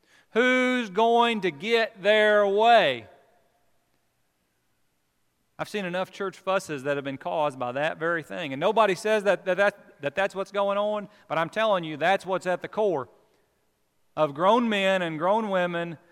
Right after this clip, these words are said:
who are having the discussion about whether they're gonna get their way. Jesus said to them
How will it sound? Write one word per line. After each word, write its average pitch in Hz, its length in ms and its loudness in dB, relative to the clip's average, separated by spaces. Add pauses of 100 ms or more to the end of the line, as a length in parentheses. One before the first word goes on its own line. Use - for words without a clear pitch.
(120)
who 180 120 0
are 180 60 2
having 190 280 2
the 175 80 -8
discussion 185 560 -2
about 165 240 -2
whether 190 160 2
they're 196 120 0
gonna 185 220 0
get 185 180 -4
their 202 220 2
way. 208 320 0 (4000)
Jesus 180 360 -8
said 208 260 -4
to 156 60 -8
them 120 340 -10